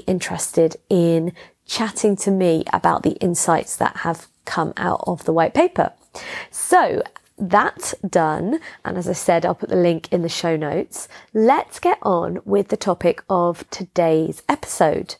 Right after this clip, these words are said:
which is what really matters. What really matters to you? What is the measure of success for you as a purpose-led business owner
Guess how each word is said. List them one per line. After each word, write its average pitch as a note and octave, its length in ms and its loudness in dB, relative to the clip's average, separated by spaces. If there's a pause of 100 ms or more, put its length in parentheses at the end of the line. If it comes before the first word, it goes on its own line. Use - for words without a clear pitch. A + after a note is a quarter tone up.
(460)
which - 240 -4
is C4 180 0
what B3 380 2 (160)
really G#3 580 4
matters. - 800 -6 (320)
What A3+ 440 -2
really B3 280 2
matters G#3 400 -6
to - 200 -6
you? F#3 580 0 (480)
What A3 440 2 (180)
is A#3+ 340 4
the G#3 160 0
measure G#3+ 760 0 (380)
of G3 240 2
success - 880 -2
for - 140 -2
you F#3 540 4 (400)
as G#3+ 280 2
a D#4 60 4
purpose-led G#3 640 0
business A#3+ 420 0
owner E3 360 0